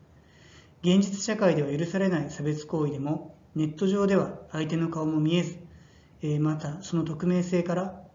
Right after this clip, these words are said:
「これ、ここまでやっても許される」といった錯覚に陥りがちです。その結果、差別に対するハードルが下がり、えー、悪循環を起こしてしまいます。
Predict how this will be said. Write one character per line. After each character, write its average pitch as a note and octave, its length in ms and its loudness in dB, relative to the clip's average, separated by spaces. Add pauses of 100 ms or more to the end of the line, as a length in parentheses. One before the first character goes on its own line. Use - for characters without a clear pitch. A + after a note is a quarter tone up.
(140)
「こ E3 100 -6
れ、 F3 120 4
こ E3+ 120 -6
こ D3+ 80 -4
ま A3 140 2
で G3+ 80 2
や D3+ 100 2
っ D#3 80 -6
て - 80 -2
も E3 140 2
許 D3+ 140 0
さ - 120 -4
れ F3 140 2
る」 - 260 -10
と E3+ 80 0
い D#3 80 -4
っ - 20 -10
た F#3+ 120 -4
錯 E3+ 180 -4
覚 F3 240 -4
に G3 80 2
陥 D3+ 300 0
り D3 80 -2
が C#3 100 -6
ち - 120 -10
で C#3 100 -8
す。 - 220 -18 (560)
そ - 140 -2
の F3 100 4
結 F#3+ 220 0
果、 C#3+ 260 -8 (160)
差 - 140 -8
別 G#3 240 0
に D3+ 120 0
対 D3+ 180 -2
す - 120 -8
る C#3 80 -8
ハ D3 180 -8
ー D3+ 40 -2
ド D3+ 100 0
ル D3+ 80 -2
が D3 100 -4
下 - 140 -10
が D#3+ 100 0
り、 D3+ 100 -4 (600)
え D3 160 -12
ー、 C#3+ 60 -12
悪 D#3 120 -8
循 A#3+ 220 2
環 E3 220 2
を - 20 -2
起 C#3+ 60 -6
こ E3 80 -4
し D3+ 60 -8
て D#3 80 -8
し C#3+ 140 -8
ま B2+ 80 -10
い B2+ 40 -14
ま - 140 -18
す。 - 220 -20